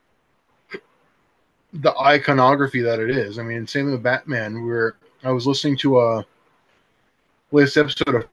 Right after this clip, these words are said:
First, uh, First Issue Club, and they're talking about how, um, Marvel's relaunching their Ultimates universe. Like, "Well, I don't want two different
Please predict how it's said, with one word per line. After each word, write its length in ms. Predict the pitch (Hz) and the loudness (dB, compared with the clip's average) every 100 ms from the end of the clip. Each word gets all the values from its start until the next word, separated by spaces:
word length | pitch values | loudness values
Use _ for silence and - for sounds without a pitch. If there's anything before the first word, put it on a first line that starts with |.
| _ | _
First, 320 | 156 143 - - | 2 2 2 -4
uh, 160 | 120 107 | -4 -4
First 280 | - 151 127 | 0 0 2
Issue 260 | 170 - | 0 0
Club, 380 | 135 127 113 110 - _ _ _ _ _ _ _ _ _ _ _ _ _ _ _ | -2 -2 -4 -6 -14 _ _ _ _ _ _ _ _ _ _ _ _ _ _ _
and 100 | - | -12
they're 100 | 131 | -8
talking 380 | 127 143 135 147 | -4 -2 -2 -4
about 280 | 123 123 123 | -2 -2 -2
how, 500 | 127 123 120 117 117 _ _ _ _ _ _ _ | -2 -2 -2 -4 -8 _ _ _ _ _ _ _
um, 380 | 123 110 104 104 - | -12 -8 -8 -10 -10
Marvel's 460 | 139 139 147 139 127 | 0 4 4 4 2
relaunching 560 | 131 131 127 127 139 123 | 2 2 2 0 -2 -4
their 180 | 110 | -2
Ultimates 420 | 139 147 147 123 - | -2 -2 -2 -6 -6
universe. 380 | 113 107 110 | -8 -6 -6
Like, 100 | 131 | -4
"Well, 160 | 131 131 | 0 4
I 80 | 135 | 6
don't 140 | 139 | 6
want 220 | 139 127 - | 4 0 2
two 120 | 147 | 4
different 460 | 135 - 120 113 | 4 0 -4 -6